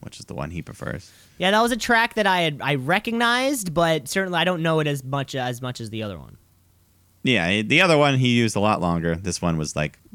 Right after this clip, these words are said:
Speaker 1: during his run on the top as world champ.
Speaker 2: That's cool.
Speaker 1: So I guess he, he likes it for that. But anyways, this was many years ago, and Kross, he's the new upcoming star, right? So he's gonna make short work of Jeff Hardy, hits a bunch of suplexes,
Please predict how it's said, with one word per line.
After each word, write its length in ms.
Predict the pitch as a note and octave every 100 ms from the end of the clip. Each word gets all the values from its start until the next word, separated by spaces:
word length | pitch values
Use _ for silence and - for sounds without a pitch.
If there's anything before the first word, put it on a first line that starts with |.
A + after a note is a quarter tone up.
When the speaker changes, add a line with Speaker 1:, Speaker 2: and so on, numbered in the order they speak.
| -
Speaker 1:
during 300 | F2+ E2 D#2
his 160 | D2
run 220 | F2 D#2+ D2+
on 100 | D2+
the 80 |
top 340 | D2+ F#2 E2+ E2+
as 120 | D#2+
world 260 | E2+ D#2+ D#2
champ. 360 | - D#2 C#2+ - -
Speaker 2:
That's 160 | F#3
cool. 180 | - C3
Speaker 1:
So 100 | -
I 60 | D#2
guess 180 | D#2 -
he, 220 | D2+ D2 _
he 100 | C#2+
likes 220 | C#2 C#2
it 60 | C#2+
for 100 | -
that. 240 | D#2+ D#2+
But 160 | - - _ - _ - - - -
anyways, 680 | G3+ B3 G#3+ D3 E3+ F3+
this 180 | - C#3+
was 220 | C3+ A2+
many 220 | B2 D#3 C#3
years 240 | B2 G#2+
ago, 400 | F#2 F#2+ F2+ F#2
and 180 | C2+ - _ _ -
Kross, 640 | - D3+ C3 A2+ - -
he's 220 | - C#3 -
the 100 | A#2+
new 200 | C3+ C3+
upcoming 440 | C#3 - C3+ C3
star, 480 | A#2+ - D3 D#3 G#2
right? 400 | G2 C#3 D3+ -
So 360 | - F2 D2+ E2+ _ _ _ _ _ _ _
he's 180 | G#2 G2+
gonna 160 | G#2+
make 180 | G2+ G#2+
short 360 | - - E3 C#3
work 180 | B2 A2
of 60 | F#2+
Jeff 220 | G#2+ G2+
Hardy, 560 | G2 G2 G2 G2+ F2 -
hits 220 | - -
a 60 | -
bunch 220 | G#2+ F#2+
of 100 | E2+
suplexes, 880 | - B2+ G#2 G#2+ G#2+ G#2+ G#2 G#2